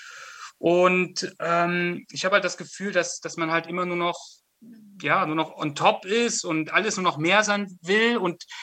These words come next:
halt auch bezogen auf die Formel eins durch die mehreren Rennen natürlich, der Hauptgrund ist natürlich, die verschiedenen Sportverbände, die merken natürlich, aha, hier, da sind viele Sponsoren, da sind viele Zuschauer, die das gucken, sehr großes Interesse, also versuchen wir die Kuh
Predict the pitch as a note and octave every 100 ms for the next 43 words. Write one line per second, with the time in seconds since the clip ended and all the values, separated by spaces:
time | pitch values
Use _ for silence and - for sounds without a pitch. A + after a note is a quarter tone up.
0 | - E3+ E3+ D#3+ F#3+ F#3+ - D#3+ - F#3
1 | F#3+ D3+ D#3+ - D#3+ D3+ D3+ E3+ G#3 A3+
2 | F#3 - D3+ D3 E3 C#3+ D3 F#3 G3+ F#3
3 | F3 F3 - _ _ - B2+ D#3+ G3+ -
4 | G3 F#3+ F#3 E3+ F3 F3 E3+ - _ _
5 | _ _ _ C3 B2+ B2+ B2 _ - -
6 | E3+ D#3+ D3 - - D#3+ - E3+ D#3+ E3+
7 | E3 C#3 C3 D#3+ - F3+ F3 - E3 -
8 | B2+ A#2+ D3+ G3+ - _ _ _ _ E3+
9 | F#3 E3+ D3 D#3+ D3 D#3+ D3+ - C#3 A#2+
10 | E3+ G#3 A3 E3+ D3 D3 D3+ C#3 - G#3
11 | G3+ G3+ G3 F#3+ F3+ - G#3+ G#3 F#3 D3
12 | D3 D#3 D3+ D3 C#3 C#3+ C3 D#3+ E3+ F3+
13 | D3 E3 F3 E3 D3+ F#3 E3 D3 C#3+ C#3+
14 | G3 F#3+